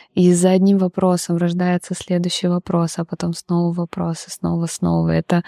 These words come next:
течет как, как река, как вот это чувство любви очень теплое.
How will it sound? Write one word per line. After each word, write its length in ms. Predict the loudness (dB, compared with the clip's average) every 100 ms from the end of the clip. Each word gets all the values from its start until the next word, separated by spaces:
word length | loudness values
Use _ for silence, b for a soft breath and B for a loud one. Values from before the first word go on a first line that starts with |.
| B B B B
течет 520 | -4 -2 2 2 2
как, 340 | 2 0 0 -6
как 240 | -2 2
река, 440 | 0 0 2 2 2
как 240 | -2 -2
вот 180 | -4 -4
это 180 | -8 -10
чувство 460 | -10 -10 -8 -4
любви 380 | -2 -2 -2 -2
очень 440 | -2 -4 -6 -6 -6
теплое. 560 | -6 -6 -4 -8 -8